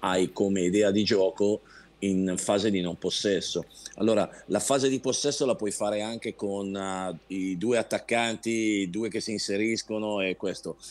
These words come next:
Il problema è organizzare gli altri in non possesso. C'è sempre la famosa teoria che le partite durano novantacinque minuti, ma se tu dividi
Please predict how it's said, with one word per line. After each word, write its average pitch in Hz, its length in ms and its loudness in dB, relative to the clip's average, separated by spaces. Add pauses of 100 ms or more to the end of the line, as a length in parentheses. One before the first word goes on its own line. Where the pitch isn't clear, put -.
(140)
Il 113 180 -2
problema 151 340 0
è 123 60 0
organizzare 107 720 0
gli 110 120 -2
altri 131 560 -2
in 98 180 0
non 117 200 -4
possesso. 82 680 -8 (280)
C'è - 120 -2
sempre 156 320 2
la 120 100 6
famosa 120 400 0
teoria 107 400 2
che 90 140 -4
le 95 80 0
partite 113 420 -2
durano 104 320 0
novantacinque 98 720 -2
minuti, 101 400 0
ma 90 140 0
se 104 120 0
tu 151 120 2
dividi 127 500 4